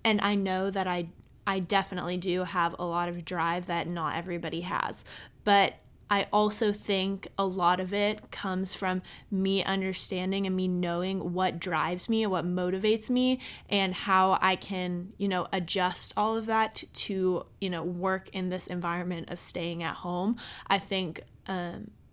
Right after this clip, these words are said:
being able to be productive and being able to stay motivated involves knowing yourself really well and knowing, you know, how you work best and how you don't work best and adjusting your schedule or,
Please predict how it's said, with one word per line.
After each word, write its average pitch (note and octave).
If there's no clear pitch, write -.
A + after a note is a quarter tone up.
being G3
able F#3+
to G3
be G3
productive G3
and F#3
being F#3
able F3+
to F#3
stay F#3
motivated G3
involves F#3
knowing F#3
yourself G3
really F#3
well F#3
and F#3+
knowing, F#3+
you G3
know, F#3+
how G3+
you G#3+
work G3+
best F#3
and G3
how F#3+
you F#3
don't F#3
work G#3
best G#3+
and F#3+
adjusting G#3+
your F#3+
schedule C4
or, F#3